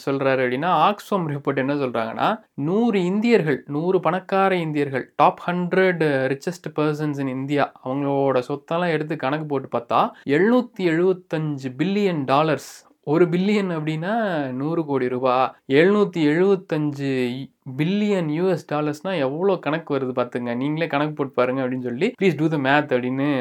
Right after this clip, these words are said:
சொல்லிக்கிறாரு. அப்படின்னா என்ன சொல்ல வராரு அப்படின்னா, "Rich is getting richer and poor is getting poorer." பணம் எல்லாமே வந்து ஏற்கனவே பணம் இருக்கிறவங்க கிட்ட தான் சேர்ந்துட்டு இருக்குது. இது வந்து ரிச்சரை வந்து ரிச்சர் ஆக்கிட்டே இருக்கும். இது வந்து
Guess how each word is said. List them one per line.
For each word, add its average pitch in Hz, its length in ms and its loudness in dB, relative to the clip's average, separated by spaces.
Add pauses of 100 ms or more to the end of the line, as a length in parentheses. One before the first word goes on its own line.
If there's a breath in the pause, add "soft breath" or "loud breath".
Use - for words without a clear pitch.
சொல்லிக்கிறாரு. 120 540 -2 (500 loud breath)
அப்படின்னா 165 360 2
என்ன 185 260 0 (240)
சொல்ல 160 280 0
வராரு 139 320 2
அப்படின்னா, 131 380 -2
"Rich 175 260 0
is 196 160 2
getting 147 300 0
richer 139 340 -2
and 156 120 -4
poor 151 260 -2
is 143 160 -2
getting 127 280 -8
poorer." 123 360 -2 (300 soft breath)
பணம் 180 300 6
எல்லாமே 175 520 0
வந்து 185 280 -2
ஏற்கனவே 180 460 -2
பணம் 175 320 0
இருக்கிறவங்க 160 380 0
கிட்ட 143 180 -4
தான் 156 180 -2
சேர்ந்துட்டு 143 400 -4
இருக்குது. 120 300 -2 (300 soft breath)
இது 170 160 0
வந்து 185 300 0
ரிச்சரை 180 500 2
வந்து 156 240 0
ரிச்சர் 160 320 -2
ஆக்கிட்டே 156 360 -2
இருக்கும். 151 300 -4
இது 147 140 -4
வந்து 151 260 2